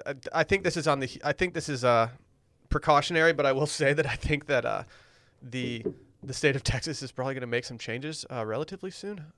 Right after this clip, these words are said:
Uh, and yeah, things just might be a little weird, but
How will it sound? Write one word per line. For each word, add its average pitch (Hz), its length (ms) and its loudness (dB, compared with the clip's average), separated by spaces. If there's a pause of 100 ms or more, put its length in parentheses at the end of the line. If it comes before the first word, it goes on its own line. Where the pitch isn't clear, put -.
(300)
Uh, 110 360 -4
and 117 280 -10 (440)
yeah, 127 260 0 (440)
things 135 180 -4
just 131 160 -8
might 127 140 -2
be 127 80 -8
a 120 40 -4
little 120 160 -2
weird, 131 280 -2
but 113 180 2